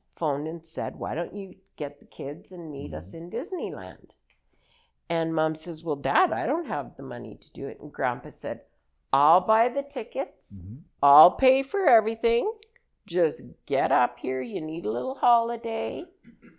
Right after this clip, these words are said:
Speaker 1: They were in Arizona at the time. They lived in Arizona in the winter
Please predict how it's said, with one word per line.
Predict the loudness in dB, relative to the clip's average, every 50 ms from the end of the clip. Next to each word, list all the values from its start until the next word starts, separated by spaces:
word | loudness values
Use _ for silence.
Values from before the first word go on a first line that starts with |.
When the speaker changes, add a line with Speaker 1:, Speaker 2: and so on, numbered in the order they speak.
| -20 -20 -6 0
Speaker 1:
They | 4 6 6 6 6
were | 6 4 4
in | 4 4 4
Arizona | 2 2 0 0 -2 -2 -2 -2 -2 -4
at | -6 -6 -10
the | -14
time. | -18 -14 -10 -6 -6 -4 -4 -4
They | -4 -4 -4
lived | -4 -4 -6 -6 -8
in | -6 -6 -4
Arizona | -4 -6 -8 -8 -10 -10 -10 -10 -10 -10
in | -10 -10 -10
the | -10
winter | -8 -10 -10 -10 -10 -10 -10 -10